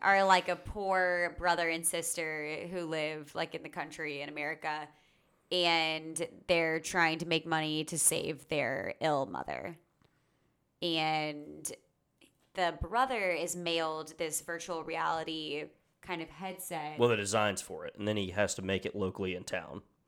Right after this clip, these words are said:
Speaker 1: Yes, and
Speaker 2: Which is how we get all of our tertiary cast.
Speaker 1: Yes, and it's from Colombia, and they're
Speaker 2: Mm-hmm.
Speaker 1: not really sure who the company is who sent them this headset, but they promise to pay them a lot of money if they'll test it out. Ba-
Speaker 2: Yeah.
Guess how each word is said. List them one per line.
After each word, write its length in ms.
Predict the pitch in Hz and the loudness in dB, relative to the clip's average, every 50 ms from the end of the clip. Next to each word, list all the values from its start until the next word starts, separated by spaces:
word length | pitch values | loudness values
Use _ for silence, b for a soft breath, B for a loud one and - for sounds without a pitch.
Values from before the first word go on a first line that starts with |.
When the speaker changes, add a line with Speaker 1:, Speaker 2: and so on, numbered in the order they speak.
| - - - | -20 -12 -6
Speaker 1:
Yes, 480 | 165 160 - - 175 - - - - - _ _ - | -4 -4 -4 -4 -4 -6 -6 -6 -8 -10 _ _ -6
and 720 | 185 180 175 170 165 160 160 156 156 151 151 151 156 156 151 | -2 0 0 0 0 0 0 -2 -4 -6 -6 -8 -10 -4 0
Speaker 2:
Which 160 | 131 123 120 | 2 2 2
is 100 | - 98 | 2 4
how 140 | - 123 120 | 6 8 8
we 100 | 113 110 101 | 8 6 4
get 140 | 101 101 | 4 2
all 160 | 95 92 95 92 | 4 4 2 0
of 120 | 90 87 | 0 -2
our 80 | 92 87 | -6 -6
tertiary 560 | - - 98 90 - - - 85 87 82 78 | -4 -2 -2 -2 -2 -6 -10 -10 -10 -10 -8
cast. 380 | - - - 78 82 - - - _ _ _ - 170 | -6 -6 -6 -6 -6 -8 -8 -10 _ _ _ -18 -14
Speaker 1:
Yes, 400 | - - - - - - - - _ - | -12 -10 -8 -6 -4 -4 -6 -6 _ -8
and 140 | - 180 175 | -6 -4 -4
it's 160 | 165 170 - | -4 -4 -6
from 400 | - - - 190 180 175 170 165 | -8 -4 0 0 2 2 0 -2
Colombia, 600 | 165 - - 170 160 156 - - - - - - - - - - _ - | -6 -8 -8 -6 -6 -6 -6 -8 -10 -8 -8 -8 -8 -8 -12 -14 _ -4
and 160 | - 180 175 | -2 2 2
they're 80 | 170 | 2
Speaker 2:
Mm-hmm. 60 | 170 160 | 4 4
Speaker 1:
not 220 | 165 156 - - | 4 4 2 0
really 220 | 165 165 156 156 156 | -4 -6 -4 -4 -6
sure 200 | - - - 156 | -6 -6 -8 -6
who 120 | 156 160 151 | -6 -6 -6
the 40 | |
company 400 | 156 - 160 143 - 143 151 147 - | -6 -8 -8 -8 -8 -8 -8 -8 -8
is 140 | - - - | -8 -8 -8
who 100 | 160 147 | -6 -4
sent 260 | - - 143 143 - | -4 -4 -4 -6 -8
them 100 | 156 147 | -8 -6
this 140 | 143 156 - | -6 -4 -4
headset, 540 | - 156 156 - - 170 156 147 - - - | -4 -4 -4 -2 0 0 0 -2 -2 -4 -4
but 160 | 156 156 - b b b b b b b b b - | -4 -4 -4 b b b b b b b b b 0
they 120 | 175 175 | 0 0
promise 580 | 175 180 170 185 180 170 170 170 165 165 - - | 0 0 2 2 4 4 4 2 0 0 -2 -2
to 100 | - 180 | -2 -2
pay 240 | - 175 170 160 | 0 2 2 2
them 120 | 156 160 156 | 0 0 0
a 60 | 151 | -2
lot 220 | 151 156 143 - - | 0 0 -2 -2 -4
of 80 | - | -4
money 400 | - 135 80 76 73 92 - 196 - | -6 -6 -8 -8 -10 -10 -10 -8 -6
if 140 | 170 160 - | -6 -6 -4
they'll 140 | 151 139 | -4 -4
test 280 | 151 - 165 - - - | -4 -4 -4 -2 -2 -2
it 60 | - - | -2 -4
out. 300 | 80 57 62 62 - - _ _ - | -4 -4 -6 -8 -10 -14 _ _ 0
Ba- 120 | - - | 4 4
Speaker 2:
Yeah. 60 | 254 | 4